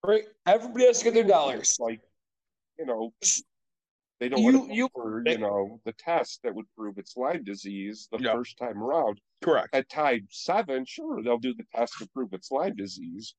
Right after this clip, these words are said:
Speaker 2: But
Speaker 3: What were you saying, Nick?
Speaker 1: No, sorry, Mike. Um, like, right, when you look at it, it's like, all right, so I am a big guy, right? And that would cause things.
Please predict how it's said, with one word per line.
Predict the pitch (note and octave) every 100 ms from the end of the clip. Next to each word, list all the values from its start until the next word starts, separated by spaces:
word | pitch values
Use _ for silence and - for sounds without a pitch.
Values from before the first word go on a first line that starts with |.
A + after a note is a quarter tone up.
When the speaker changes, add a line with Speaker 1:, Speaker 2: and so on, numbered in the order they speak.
| -
Speaker 2:
But | E2 _ _ _ _ _ _ _ _ _ _
Speaker 3:
What | D#3
were | F3 F#3
you |
saying, | - F3+ F3
Nick? | F#3 - _ _ _ _ _ _ _ _ -
Speaker 1:
No, | A3+ E3+
sorry, | - G3 D#3+
Mike. | D#3 D3+ - -
Um, | G3+ E3 - _ _
like, | G3 G3
right, | G#3 A3+ - _ _ _ _
when | F#3 G3+
you | A#3
look | C#4 -
at | F3 D3+
it, | D3+ D#3 - _ _
it's | G#3 G#3+ -
like, | G3 F3
all | E3+
right, | D3+ -
so | - G3+ E3+
I | G3+ A3+
am | A3 E3+
a |
big | D3+ D#3 C#3+
guy, | C3+ B2 A#2+
right? | C3 D3+ F3 - D3
And | D3+ C#3+ C#3+ C#3 C3+ C#3 - _ D3
that | D3+ D#3+ D3+ C#3 -
would | D#3 D3+
cause | - D3+ C#3+ C#3+ D3 - -
things. | D3 B2+ - - -